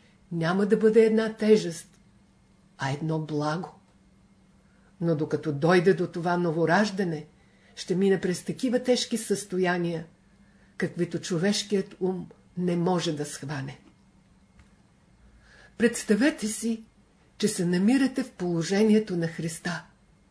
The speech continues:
Закован сте на кръста. Какво ще бъде разрешението на вашия въпрос? Да виждаш делото, всичко това разрушено, учениците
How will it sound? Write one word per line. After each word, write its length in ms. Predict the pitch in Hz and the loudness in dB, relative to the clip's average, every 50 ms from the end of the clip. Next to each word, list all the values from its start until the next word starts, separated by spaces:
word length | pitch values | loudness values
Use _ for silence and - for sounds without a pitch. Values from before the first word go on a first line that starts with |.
| _ _ _ _ _ - | _ _ _ _ _ -10
Закован 540 | - 156 175 - - 202 180 196 196 214 208 | -4 -4 -2 0 2 4 6 8 8 8 6
сте 180 | - - 208 196 | 4 2 0 0
на 160 | 190 170 - | 0 0 0
кръста. 440 | - 180 175 165 - - - 185 - - _ _ _ _ _ _ _ _ _ _ _ _ _ _ _ _ _ _ _ _ _ _ _ _ _ _ - | -2 -4 -4 -4 -6 -10 -12 -16 -16 -16 _ _ _ _ _ _ _ _ _ _ _ _ _ _ _ _ _ _ _ _ _ _ _ _ _ _ -8
Какво 320 | - 180 - - 220 233 | -8 -6 0 2 2 2
ще 180 | 226 - 285 247 | 4 2 0 2
бъде 280 | 214 277 220 254 254 | 2 4 4 6 8
разрешението 840 | 233 214 190 196 202 208 208 - 214 208 208 190 185 185 185 - 190 | 8 8 8 6 2 2 2 0 0 2 2 2 0 -2 -2 -4 -4
на 100 | 180 170 | -2 -2
вашия 320 | 185 185 180 - - 185 | -2 -4 -4 -4 -6 -4
въпрос? 560 | 170 185 180 - - 190 180 170 - - - - _ _ _ _ _ _ _ _ _ _ _ _ _ _ _ _ _ _ _ - - - - - - - | -4 -6 -8 -8 -8 -10 -10 -10 -12 -16 -16 -20 _ _ _ _ _ _ _ _ _ _ _ _ _ _ _ _ _ _ _ -20 -20 -20 -20 -12 -2 2
Да 100 | 190 190 | 4 6
виждаш 400 | 202 233 214 190 202 190 180 175 | 6 6 4 4 2 0 -2 -2
делото, 540 | 165 156 190 214 196 190 180 - - 190 - - _ _ _ _ _ _ _ - - | 0 2 4 6 6 6 2 0 -6 -18 -20 -20 _ _ _ _ _ _ _ -20 -16
всичко 520 | - - - - 254 - - - - 208 - | -12 -8 -2 -2 -2 -2 -2 -4 -4 -4 -4
това 260 | 208 190 196 185 185 | -2 0 2 2 4
разрушено, 760 | 202 190 165 196 185 208 - - - 233 214 185 180 175 170 - _ _ - - - | 2 2 2 2 0 0 -2 0 0 2 2 2 0 -4 -10 -14 _ _ -20 -10 -6
учениците 800 | 214 208 - 233 233 247 247 240 - 214 180 - 180 160 160 | -6 -4 0 2 4 4 4 2 0 -6 -6 -4 -6 -8 -8